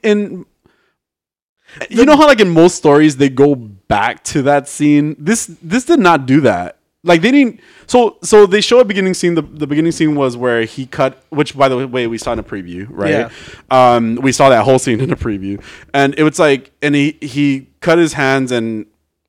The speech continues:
Speaker 2: The bats.
Speaker 1: bats were attracted to him. What was the water thing for?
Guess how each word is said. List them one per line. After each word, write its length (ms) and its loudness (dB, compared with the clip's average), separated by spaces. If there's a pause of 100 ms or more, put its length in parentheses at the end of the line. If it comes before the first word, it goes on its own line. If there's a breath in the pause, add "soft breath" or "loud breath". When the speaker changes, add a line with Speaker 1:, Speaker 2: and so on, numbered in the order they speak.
(160)
Speaker 2:
The 120 -12
bats. 200 -8
Speaker 1:
bats 360 -2
were 120 -4
attracted 500 -8
to 140 -10
him. 440 -14
What 180 -2
was 100 -6
the 100 -4
water 320 -6
thing 260 -14
for? 460 -16